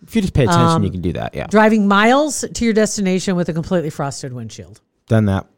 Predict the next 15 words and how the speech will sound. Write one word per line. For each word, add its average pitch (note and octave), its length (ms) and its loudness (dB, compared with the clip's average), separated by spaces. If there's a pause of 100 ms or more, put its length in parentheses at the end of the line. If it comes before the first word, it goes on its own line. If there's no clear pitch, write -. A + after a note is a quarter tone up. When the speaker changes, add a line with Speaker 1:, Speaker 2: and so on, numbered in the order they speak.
(120)
Speaker 2:
I D3 100 -14
know. A#2+ 200 -12 (760)
Apologizing B3 760 4
uncontrollably G#3+ 720 4 (280)
about F3+ 280 4
everything. E3 380 -2
It's D#3+ 140 -6
a E3 40 -8
curse E3 280 -6
and D3 100 -6
a - 20 -10
blessing. A#2+ 380 -10
We C#3 120 -6
know A2 200 -6
it. E2 120 -18